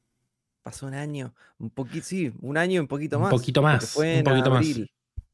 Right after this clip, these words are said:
Speaker 1: En
Speaker 2: Fue en
Speaker 1: abril
Speaker 2: abril,
Speaker 1: fue.
Speaker 2: un toquecito <laughs> a todo lo que pasó en este año, por Dios.
Speaker 1: Mamá. Es
Speaker 2: Dejémoslo
Speaker 1: increíble,
Speaker 2: ahí.
Speaker 1: es increíble cómo, cómo pasa, en un año pueden pasar muchas cosas.
Speaker 2: Sí.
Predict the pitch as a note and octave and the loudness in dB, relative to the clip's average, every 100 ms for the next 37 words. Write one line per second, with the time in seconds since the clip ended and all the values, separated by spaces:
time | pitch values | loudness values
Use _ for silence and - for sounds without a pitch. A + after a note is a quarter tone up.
0 | _ _ - - G#2 A#2+ D#3 C#3 C3+ G2+ | _ _ -20 -12 0 4 6 6 4 0
1 | - B2 B2 C3 B2 A#2+ B2+ - B2 G#2 | -6 -2 2 4 2 2 0 2 2 0
2 | - - D3 C#3 B2 A2+ A2+ G#2+ B2+ B2 | -4 -2 2 4 4 2 2 2 4 2
3 | C#3+ C3+ A2 G#2+ A#2 C3 A2 A#2 A#2 A2 | 4 4 4 2 2 2 2 -2 -6 -6
4 | A2 G#2+ G#2 G#2 D#2+ G1+ - - _ _ | -4 -4 -4 -6 -6 -8 -12 -18 _ _
5 | _ _ G#2 G2+ - D3 D3 B2+ A2+ A#2 | _ _ 0 2 4 4 6 6 6 8
6 | A#2 B2 G#2+ - - _ C3 D3+ D#3 D3 | 8 8 6 4 -6 _ -12 -10 -8 -4
7 | C3 C3 D#3 E3+ B2+ A2+ - _ - C3 | 0 2 4 4 2 0 -6 _ -4 -2
8 | C#3+ C#3 B2+ A#2 A2+ G#2+ A2 - - - | 0 0 0 -2 -4 -6 -8 -10 -14 -16
9 | - - _ _ - C3 B2+ B2 B2+ C3 | -20 -20 _ _ -4 -2 -2 -2 -2 -2
10 | B2 - - A#2+ C3 C3 D3 C#3 A#2+ C3 | -2 -4 -6 -4 -2 -2 -2 -4 0 -2
11 | A2+ A2 C3 C3 B2+ A#2+ - B2+ D3 D3 | 0 -2 -2 -2 -4 -6 -2 -2 -2 -4
12 | - _ _ _ _ _ _ - - | -6 _ _ _ _ _ _ -6 2